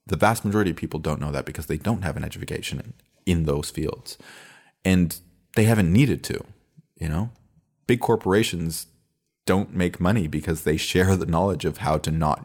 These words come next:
use what they produce. You know, in, in some ways, ignorance is profitable. Um, and, and it worries me that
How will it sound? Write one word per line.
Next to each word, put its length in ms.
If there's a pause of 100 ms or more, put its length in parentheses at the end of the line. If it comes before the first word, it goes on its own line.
use 500
what 160
they 80
produce. 600 (1400)
You 160
know, 180
in, 160
in 140
some 240
ways, 260
ignorance 420
is 120
profitable. 640 (260)
Um, 640 (1400)
and, 400
and 320
it 140
worries 520
me 220
that 320